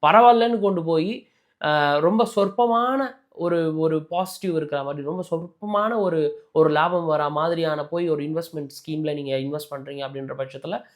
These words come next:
அதெல்லாம் லாக் ஆயிக்கும். நீங்க நினைச்ச நேரத்துக்கு கிளைம் வராது, கிளைம் அடிபடும். இந்த மாதிரியான சிக்கலெல்லாம் இந்த சனியினுடைய கர்ம பதிவை கொண்ட நபர்கள், கன்னி ராசி, கன்னி லக்னம் சந்திக்கிறாங்க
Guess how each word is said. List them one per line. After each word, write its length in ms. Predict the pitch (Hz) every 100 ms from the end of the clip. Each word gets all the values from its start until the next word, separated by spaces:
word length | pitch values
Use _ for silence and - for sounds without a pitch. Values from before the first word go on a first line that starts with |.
| _
அதெல்லாம் 360 | - 147 156 160
லாக் 200 | 135 131
ஆயிக்கும். 300 | 123 123 135 _ _ _ _ _ _
நீங்க 240 | 160 185
நினைச்ச 320 | 175 185 190
நேரத்துக்கு 540 | 196 170 160 175 175 151
கிளைம் 260 | 160 160
வராது, 340 | 147 131 131 123
கிளைம் 300 | 139 147 151
அடிபடும். 440 | 131 127 120 139 _ _ _ -
இந்த 320 | 214 240 226
மாதிரியான 840 | 190 196 233 233 226 196 180 208 214 -
சிக்கலெல்லாம் 680 | 165 - 208 185 156 175 233 - _ _ _ _
இந்த 360 | 147 170 190 202 -
சனியினுடைய 520 | 143 170 180 160 151
கர்ம 280 | 147 139 147
பதிவை 260 | 143 139 135
கொண்ட 180 | 135 131
நபர்கள், 420 | 127 127 139 180
கன்னி 260 | 139 135 139
ராசி, 260 | 131 135
கன்னி 200 | 131 131
லக்னம் 320 | 127 135 151 143 127
சந்திக்கிறாங்க 640 | 127 131 131 131 127